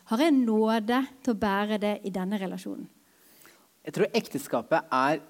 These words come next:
Speaker 2: det perfekte ska-, stedet for helliggjørelse. Eh, at vi vokser med nærmere Jesus,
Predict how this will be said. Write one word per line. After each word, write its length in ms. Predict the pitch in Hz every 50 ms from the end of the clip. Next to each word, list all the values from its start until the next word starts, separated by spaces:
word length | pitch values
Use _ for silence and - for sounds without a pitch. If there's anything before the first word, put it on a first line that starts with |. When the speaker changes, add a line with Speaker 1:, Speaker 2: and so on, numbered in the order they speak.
| -
Speaker 2:
det 200 | - 139 147 143 -
perfekte 560 | 175 170 - - - - - - - - 143
ska-, 240 | - - - 143 - -
stedet 540 | - - - - 139 110 90 87 131 156 165 -
for 320 | - - - 151 143 147 147 - -
helliggjørelse. 580 | - 139 131 127 123 104 82 71 - - - 95 - _ _ _ _ _ _ _ _ _ _ _ _ _ _ _ _ _ _ _ _ _ _ _ - _ - _ _ _ _ _ _ _ _
Eh, 220 | - 139 139 143 143 139 - -
at 160 | 151 - -
vi 140 | 170 180 180
vokser 640 | 151 143 139 - - - - - - - 196 202 - - - _ _ _ _ _
med 440 | 151 147 147 147 143 147 156 160 -
nærmere 460 | 165 175 165 135 113 107 123 131 123
Jesus, 400 | 104 - - 175 202 - - -